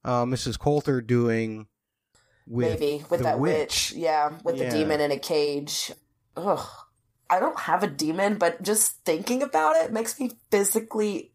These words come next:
Speaker 2: ill, which I guess is a testament to Pullman's writing and the show portraying the demons, 'cause I feel like just thinking about it is causing me a really sick pain in my stomach. And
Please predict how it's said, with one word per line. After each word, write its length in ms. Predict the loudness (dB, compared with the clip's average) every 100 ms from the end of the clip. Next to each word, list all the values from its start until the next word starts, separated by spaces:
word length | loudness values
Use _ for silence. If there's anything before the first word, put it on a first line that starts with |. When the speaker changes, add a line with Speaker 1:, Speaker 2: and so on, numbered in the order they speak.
| -2
Speaker 2:
ill, 400 | 2 2 2 0
which 340 | 0 0 -2 0
I 80 | 0
guess 260 | 2 2
is 100 | 2
a 140 | 0 -2 _
testament 480 | -2 0 -2 -4 -4
to 320 | -2 0 0 -2 -14 -20 -20
Pullman's 400 | 0 0 2 -2
writing 380 | 2 4 4 2
and 180 | 0 -2
the 60 | -2
show 400 | 0 2 2 0
portraying 480 | -6 -4 0 0 0
the 80 |
demons, 460 | -4 -2 0 0 0
'cause 120 | 0
I 120 | 0
feel 420 | 0 -4 0 2 2
like 180 | 0 0
just 200 | -2 -4 -4
thinking 400 | -4 -2 -2 -2
about 260 | 2 2 2
it 100 | 0
is 80 | -2
causing 340 | 0 0 0
me 320 | -2 -2 -4 -8 -20 _ _ _ -2
a 120 | 2
really 240 | 4 2 0
sick 200 | -2 0
pain 180 | 0 2
in 80 | 2
my 100 | 0
stomach. 460 | 0 0 -2 -4 -2
And 240 | -2 -2